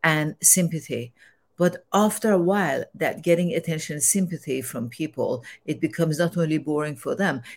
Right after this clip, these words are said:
it becomes sickening for me as a person to keep on doing that.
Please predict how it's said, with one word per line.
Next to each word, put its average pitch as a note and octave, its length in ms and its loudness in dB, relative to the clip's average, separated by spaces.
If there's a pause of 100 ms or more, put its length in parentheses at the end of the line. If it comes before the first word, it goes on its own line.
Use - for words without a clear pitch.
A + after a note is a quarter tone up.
(120)
it G3+ 180 4
becomes G3+ 400 4
sickening F#3 420 0
for - 160 -4
me G#3 220 6
as E3+ 220 0
a E3+ 60 0
person A#3 420 0
to - 100 -14
keep A3+ 260 -8
on E3 220 0
doing A#3+ 380 2
that. - 140 -10